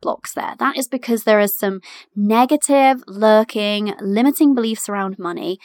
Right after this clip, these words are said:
that are making you feel that way. That feeling has got actually nothing to do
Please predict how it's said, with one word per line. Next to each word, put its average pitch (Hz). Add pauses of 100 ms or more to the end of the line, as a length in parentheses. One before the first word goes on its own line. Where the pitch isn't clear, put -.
(240)
that 220
are 226
making 220
you 202
feel 220
that 185
way. - (300)
That 254 (280)
feeling 311
has 240
got -
actually 214
nothing 240
to 320
do 240